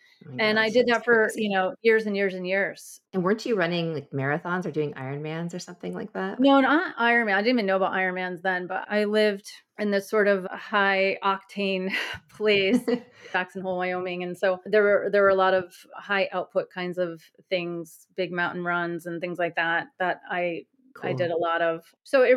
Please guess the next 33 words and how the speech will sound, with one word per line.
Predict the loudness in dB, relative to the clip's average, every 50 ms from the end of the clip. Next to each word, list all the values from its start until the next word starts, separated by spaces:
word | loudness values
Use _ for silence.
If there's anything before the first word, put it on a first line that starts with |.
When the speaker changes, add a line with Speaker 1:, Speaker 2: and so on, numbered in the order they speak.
| 4 4
Speaker 2:
it | 4 4 4
really | 4 4 6 6 6 6
was | 4 2 0 0
just | -2 -6 -2 -2
second | -2 -2 -2 -4 -4
nature | -4 -6 -4 -4 -4 -4
to | -4 -4
me | -6 -6 -6
to | -4
go, | -2 0 0 0
go, | 0 -2 -4
go | -2 -2 -2 -2 0
like | 0 -2 -2 -4
that | -6 -6 -6 -6
all | -6 -8 -8
the | -8
time. | -8 -6 -2 -2 -2 -2 -2
And | -2 -2
I | 0
didn't | 0 2 2
really | 2 0 -2
Speaker 1:
Mm, | -4
Speaker 2:
think | -6 -6 -6
anything | -4 -4 -2 -2 -4 -4 -4
Speaker 1:
mm-hmm. | -6 -8
Speaker 2:
of | -10
it. | -10 -12 -16 -16 -16
In | -8
fact, | -2 0 2 2 2 0 -2 -8 _ _ _ _ _ -10
I, | -8 -8 -8 -8 -10 _ _ _ _ _ _ _ _ _ _ _ _ _
it's | -12 -12 -8
kind | -4 -2 0 0 0
of | -2 -2 -4